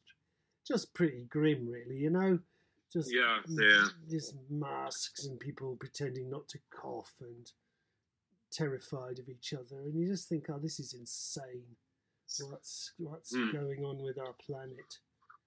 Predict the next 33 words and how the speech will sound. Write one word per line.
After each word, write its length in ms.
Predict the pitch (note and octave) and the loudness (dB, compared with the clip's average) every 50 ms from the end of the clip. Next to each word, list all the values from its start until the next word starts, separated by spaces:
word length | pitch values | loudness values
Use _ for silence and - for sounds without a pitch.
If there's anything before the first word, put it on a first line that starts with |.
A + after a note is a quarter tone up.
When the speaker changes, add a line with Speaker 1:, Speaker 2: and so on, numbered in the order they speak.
| _ _ _ _ - | _ _ _ _ -10
Speaker 1:
You 100 | D3 B2+ | -10 -8
know, 200 | B2+ C3 B2 A#2+ _ _ _ _ _ _ _ - D3 C#3 C#3 - - - - - _ _ - - _ _ F3 D#3+ | -8 -8 -10 -12 _ _ _ _ _ _ _ -10 -10 -10 -12 -16 -20 -20 -20 -20 _ _ -20 -20 _ _ _ -8
why 240 | D3 D3 D3+ D3+ D#3 | -4 -2 0 2 2
are 100 | D3+ D3 | 2 2
these 180 | D3 C#3+ C3 - | 0 -2 -4 -4
people 380 | - - D#3 B2+ - - C3 | -2 0 0 0 0 -4 -6
behaving 540 | A#2+ C#3+ C3 B2+ C#3 C#3 C#3 C3 C3+ B2+ B2 B2 | -4 -4 -2 0 0 0 0 0 -2 -2 -2 -2
in 100 | B2 B2 | -4 -4
this 180 | B2 - - A#2 | -6 -6 -8 -8
weird 360 | A#2 B2+ C3 B2+ B2+ B2 A2+ | -6 -6 -4 -2 -4 -4 -4
way?" 320 | B2 C3 B2 A#2+ A#2+ A#2+ A#2+ _ _ _ _ _ _ _ _ _ _ _ _ _ _ - | -6 -10 -10 -12 -14 -14 -16 _ _ _ _ _ _ _ _ _ _ _ _ _ _ -6
But, 360 | D3+ C#3+ C#3+ C#3+ _ - - - | -4 -4 -4 -6 _ -10 -4 0
um, 320 | D#3 D3 D3 C#3+ C#3+ D3 - _ _ _ _ _ _ _ - E3 | 0 2 2 0 -2 -4 -8 _ _ _ _ _ _ _ -8 -6
I 60 | E3 | -6
suppose 380 | E3 - - F#3 F3+ F3+ E3+ F3+ | -6 -4 -2 0 2 2 2 0
it's 120 | F3 - | -2 -4
'cause 180 | - - F3 D3 | -2 -2 -2 0
they've 140 | F#3 F3+ | 0 0
been 160 | E3+ F#3+ F3+ F3 | 2 2 0 0
trained 560 | - - G3 G3 F#3 F3+ F3+ E3+ E3+ - - - - | 0 0 2 4 6 6 6 4 2 0 -6 -6 -2
to. 220 | D#3 D3 C#3+ C#3 - _ _ _ _ _ _ _ _ _ _ _ _ _ _ _ _ _ _ _ _ _ _ _ _ _ _ _ _ _ _ _ - | 0 0 0 -2 -4 _ _ _ _ _ _ _ _ _ _ _ _ _ _ _ _ _ _ _ _ _ _ _ _ _ _ _ _ _ _ _ -4
You 100 | E3+ D3+ | -2 -2
know, 340 | C#3 C#3 C#3+ C#3+ C#3+ C#3+ _ _ _ D#3 | -2 -2 -4 -4 -6 -8 _ _ _ -10
it's, 220 | D3 C3 - F3 | -8 -6 2 6
Speaker 2:
Yeah. 220 | E3+ F#3+ F#3 D#3 B2 - D#3 D#3 | 8 8 8 8 4 0 -4 -10
Speaker 1:
it's, 240 | D3+ - - - | -12 -10 -8 -8
it's 220 | E3+ D#3 - - - | -6 -6 -6 -6 -4
an 100 | D#3+ D3+ | 0 4
Speaker 2:
Yeah. 100 | D#3 D#3 D#3 | 6 6 6
Speaker 1:
inevitability 920 | D#3 D#3 D3 D3 - - D3 - D#3+ D#3+ D#3 D#3 D3+ - - D3 C#3 C#3 | 6 6 4 2 0 0 2 4 6 6 6 6 4 0 -2 -2 0 2
of 160 | D3 C#3 C#3 - | 0 0 0 -2
the, 220 | D3 D3 C#3+ - - _ _ _ _ _ _ _ _ _ _ _ _ D3 | -2 -2 -2 -4 -8 _ _ _ _ _ _ _ _ _ _ _ _ -8
the, 220 | C#3+ C#3 C#3 C#3+ | -8 -8 -8 -10